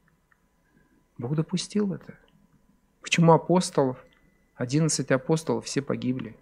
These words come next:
Один Иоанн только умер своей смертью. Вы знаете, много вопросов, которые могут привести нас вот к такому состоянию, к искушению, да, допустить, что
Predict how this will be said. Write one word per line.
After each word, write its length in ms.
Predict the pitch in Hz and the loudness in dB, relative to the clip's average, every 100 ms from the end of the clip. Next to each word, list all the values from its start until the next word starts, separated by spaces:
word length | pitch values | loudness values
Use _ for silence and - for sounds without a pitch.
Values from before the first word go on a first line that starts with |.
| - | -10
Один 320 | 113 123 135 | -2 2 4
Иоанн 220 | 127 143 | 4 2
только 220 | 139 - | -2 -6
умер 240 | 62 60 - | -4 -4 -6
своей 200 | - 62 | -8 -10
смертью. 460 | - 62 - - _ _ - - | -8 -8 -10 -18 _ _ -20 0
Вы 80 | 156 | 8
знаете, 360 | 170 254 220 190 - - - - - _ | 12 12 10 2 -2 -20 -20 -20 -20 _
много 440 | - 170 240 262 220 | 6 10 12 12 12
вопросов, 840 | 202 190 214 233 220 - 131 - - - _ _ _ _ _ _ | 10 8 10 10 10 8 2 2 -14 -20 _ _ _ _ _ _
которые 360 | - 139 202 185 | -4 4 6 8
могут 340 | 185 175 160 | 8 6 4
привести 560 | - 165 165 160 - 233 | 4 4 4 2 4 6
нас 320 | 208 147 - | 8 6 2
вот 200 | 123 - - - _ - _ _ _ _ _ | -2 -4 -10 -20 _ -20 _ _ _ _ _
к 100 | - | -6
такому 380 | - - 170 165 | 0 6 6 6
состоянию, 600 | - 143 - 170 185 156 | 4 0 4 4 6 4
к 100 | - | 0
искушению, 680 | 131 - 143 - 196 165 131 | -4 0 2 6 8 8 6
да, 140 | 131 | 6
допустить, 680 | 127 131 156 156 - 220 208 | 6 4 2 0 2 2 2
что 300 | - - 139 | 2 0 0